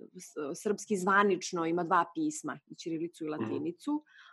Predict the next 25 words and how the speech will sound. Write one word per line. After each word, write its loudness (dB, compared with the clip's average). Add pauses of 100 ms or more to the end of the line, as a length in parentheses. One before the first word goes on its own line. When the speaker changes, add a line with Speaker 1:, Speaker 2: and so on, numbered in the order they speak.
(100)
Speaker 1:
a -2
vi 4
imate 2
i, 2
i 4
arapsko 2
pismo, -6
mogućnost -2
da -14
se -18
piše -4
arapskim -4
pismom. -8
E, -10 (160)
Speaker 2:
Da, 4
ali 8
arapsko 6
pismo, 4 (500)
ono, 8 (280)
mislim, -2
to 8
je 12
nešto 6
kao 6
glagolica, 4